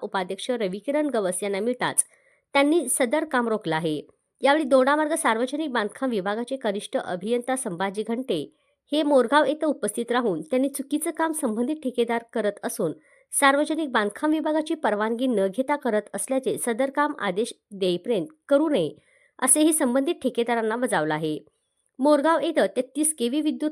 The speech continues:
खांब ठेकेदार रस्त्याजवळ उभारत असल्याकारणाने काम सुरू झाल्यानंतर पन-, पन्नास मीटर क्षेत्रात कोणतेही बांधकाम जमीन माल करता येणार नाही असेही वीज विभागाकडून माहिती सदर शेतकऱ्यांना मिळाली आहे.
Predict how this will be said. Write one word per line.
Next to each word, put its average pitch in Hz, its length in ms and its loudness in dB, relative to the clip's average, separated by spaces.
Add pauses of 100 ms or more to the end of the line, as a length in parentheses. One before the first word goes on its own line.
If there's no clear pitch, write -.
खांब 302 240 -4
ठेकेदार 240 440 -2 (100)
रस्त्याजवळ 240 600 -2 (100)
उभारत 208 340 -4 (240)
असल्याकारणाने 202 840 -2 (400)
काम 320 180 6
सुरू 320 260 0
झाल्यानंतर 320 480 0
पन-, 226 460 -8 (300)
पन्नास 277 360 2
मीटर 320 240 0
क्षेत्रात 226 460 -2
कोणतेही 269 380 -2
बांधकाम 247 560 0
जमीन 240 260 0
माल 214 220 -2 (140)
करता - 380 -4
येणार 185 220 -2
नाही 220 420 -2 (380)
असेही 330 420 2
वीज 277 380 0
विभागाकडून 226 640 0
माहिती 214 320 -4
सदर 247 320 0 (180)
शेतकऱ्यांना 269 520 -2
मिळाली 185 320 2
आहे. 165 280 -2